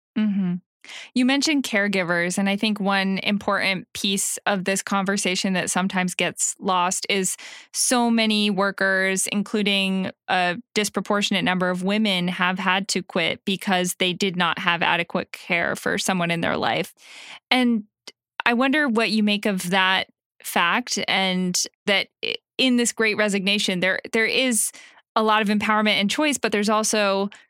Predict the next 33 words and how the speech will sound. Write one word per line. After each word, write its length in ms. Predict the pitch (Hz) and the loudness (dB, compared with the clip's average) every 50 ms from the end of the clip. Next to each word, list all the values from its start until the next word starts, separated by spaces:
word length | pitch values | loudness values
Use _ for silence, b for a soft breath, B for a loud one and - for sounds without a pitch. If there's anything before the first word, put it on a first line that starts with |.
| _ - | _ -4
people 320 | - 240 - - 214 214 | -2 -2 0 0 0 0
who 160 | 202 226 220 | 2 0 0
don't 280 | 185 - 233 269 277 247 | 2 2 0 0 0 -2
feel 140 | - 196 165 | -2 -2 -2
like 160 | 170 185 - | -2 -2 -2
they 120 | - 190 | -2 0
have 160 | 190 190 185 | 0 0 0
a 40 | 185 | -2
choice, 380 | 180 - - - 190 - - - | -2 -2 -2 -2 -2 -2 0 0
who 80 | 240 | 2
maybe 300 | 233 233 233 240 214 226 | 2 2 2 2 2 2
liked 340 | 202 196 196 202 202 - - | 2 2 2 0 0 -2 -2
their 140 | - 185 180 | -2 -2 0
job 300 | 175 185 170 170 165 185 | 2 2 2 2 0 0
but 180 | - 175 - - _ - - | -2 -4 -4 -6 _ -12 -6
can't 300 | - 214 185 170 - - | -4 -2 0 0 0 -2
afford 320 | 185 - - 180 175 180 | -4 -2 -2 -4 -4 -4
to 60 | - | -6
keep 220 | - - - - - | -6 -6 -6 -4 -4
doing 240 | - 185 180 180 170 | -2 -2 0 0 0
it 160 | 165 160 - | -2 -4 -4
because 580 | 170 - - - 175 170 170 170 165 - - B B B B B B B - | -8 -6 -2 -2 0 0 0 0 -2 -2 -4 B B B B B B B -2
there's 200 | 202 196 185 175 | -2 0 2 2
not 280 | 196 170 170 180 - - | 0 2 0 0 0 0
adequate 420 | 196 175 170 180 - - 175 - | 0 0 0 0 -2 -2 -2 -2
care 300 | - - 180 170 165 170 | -2 -2 -2 0 0 -2
for 160 | 170 - 175 175 | -2 -4 -6 -4
children 640 | - - 180 170 170 175 170 170 165 165 165 165 | -2 -2 -2 -2 0 0 0 0 0 0 0 -2
or 260 | 160 165 180 175 170 - | -2 0 -2 -2 -2 -4
loved 300 | - 180 175 165 175 - | -2 -2 -2 -2 -2 -4
ones 540 | 170 165 160 165 170 170 175 - - - - - _ _ _ - | -4 -2 -2 -2 -2 -2 -2 -4 -4 -4 -6 -10 _ _ _ -4
that's 180 | 175 180 - | -4 -4 -2
available. 460 | 170 156 175 202 214 - - - - | -4 -2 -2 -2 -2 -2 -4 -8 -8